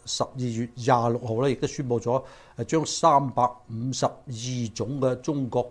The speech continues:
進口嘅商品同埋七十七種嘅covid nineteen相關類別嘅呢個三零一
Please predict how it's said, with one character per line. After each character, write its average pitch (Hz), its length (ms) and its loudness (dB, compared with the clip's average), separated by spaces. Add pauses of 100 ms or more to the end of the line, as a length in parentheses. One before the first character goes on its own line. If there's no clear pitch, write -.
進 120 200 -2
口 117 320 2 (760)
嘅 127 100 2
商 139 300 2
品 120 140 2
同 104 80 -4
埋 92 100 -8
七 156 100 2
十 131 180 0
七 - 180 -2
種 117 220 -4
嘅 123 80 -2
covid 143 260 2
nineteen 151 500 2 (260)
相 156 400 4
關 151 280 6
類 117 240 0
別 104 180 -6 (140)
嘅 113 120 -2
呢 131 160 -2
個 117 280 0
三 160 480 0
零 98 240 -8
一 127 60 4